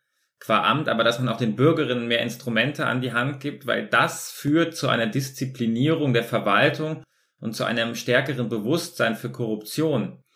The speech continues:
weil klar ist, dass ich am Ende auf die Anfrage von Bürgerinnen gegebenenfalls Vorgänge öffentlich machen muss. Und was jetzt die Maskenaffäre betrifft, mussten in N R W zum Beispiel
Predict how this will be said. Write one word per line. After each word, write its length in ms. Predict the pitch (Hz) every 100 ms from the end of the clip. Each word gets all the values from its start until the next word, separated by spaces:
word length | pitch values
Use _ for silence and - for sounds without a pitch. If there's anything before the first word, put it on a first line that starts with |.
| _ -
weil 200 | 107 110
klar 480 | 110 107 104 143 147
ist, 300 | 170 170 - _ _ -
dass 100 | 127
ich 160 | 127
am 140 | 113 -
Ende 400 | 127 175 165 127
auf 160 | -
die 140 | - -
Anfrage 520 | 120 160 131 127 127
von 220 | 123 107
Bürgerinnen 440 | 117 139 135 139
gegebenenfalls 680 | 127 110 123 139 135 123 123
Vorgänge 420 | - 113 127 135
öffentlich 480 | 139 135 139 107 104
machen 360 | 98 92 107 101
muss. 260 | 101 - - _ _ -
Und 200 | 110 104
was 120 | 113
jetzt 200 | 117 -
die 60 | 107
Maskenaffäre 720 | 104 127 - 139 135 165 151
betrifft, 480 | 135 131 156 156 -
mussten 340 | 120 120 -
in 100 | 117
N 140 | - 110
R 160 | 101
W 160 | 98 107
zum 220 | - 143
Beispiel 640 | 127 120 - - 156 160